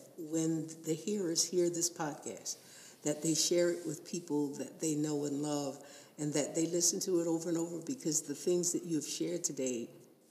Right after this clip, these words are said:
has been a building block of faith of how we are going to help our children, how we're going to encourage ourselves once they leave us, and how we're gonna help protect them with God's help.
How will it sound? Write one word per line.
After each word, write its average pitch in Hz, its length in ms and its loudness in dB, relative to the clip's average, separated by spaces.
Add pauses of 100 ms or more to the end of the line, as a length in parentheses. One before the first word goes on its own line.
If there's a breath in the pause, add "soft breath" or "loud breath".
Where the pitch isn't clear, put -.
(140)
has 151 220 0
been 151 380 0 (120)
a 139 80 -6 (180)
building 175 420 6
block 127 440 -6
of 120 120 -6
faith - 420 -4
of 131 160 -8 (180)
how 165 160 -2
we 160 220 4
are 139 80 0
going 151 300 0
to 160 140 -6
help 147 240 -4
our 143 120 -6
children, 135 500 -2 (380 loud breath)
how 147 120 -2
we're 165 140 2
going 156 220 2
to - 140 -2
encourage 156 520 -2
ourselves 147 580 0
once 135 240 2
they 143 160 -2
leave 160 300 -2
us, - 220 2 (400 loud breath)
and 139 100 -2
how 160 220 -2
we're 160 160 0
gonna 143 260 0
help 135 280 -4
protect - 440 -4
them 143 100 -6
with 143 160 -10
God's 143 380 -2
help. 170 260 -8